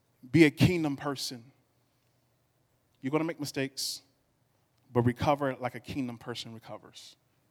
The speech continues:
okay? And for those at home, thank you so much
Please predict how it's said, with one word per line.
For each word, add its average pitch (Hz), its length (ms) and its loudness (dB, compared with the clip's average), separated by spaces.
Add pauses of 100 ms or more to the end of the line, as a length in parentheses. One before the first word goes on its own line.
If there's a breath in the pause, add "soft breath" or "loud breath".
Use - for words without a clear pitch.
(360)
okay? 131 260 -2 (560 soft breath)
And 139 100 -4
for 147 40 -2
those 190 260 8
at 156 120 6
home, 180 260 4
thank 175 240 -2
you 170 100 -8
so 196 500 -2
much 175 500 -4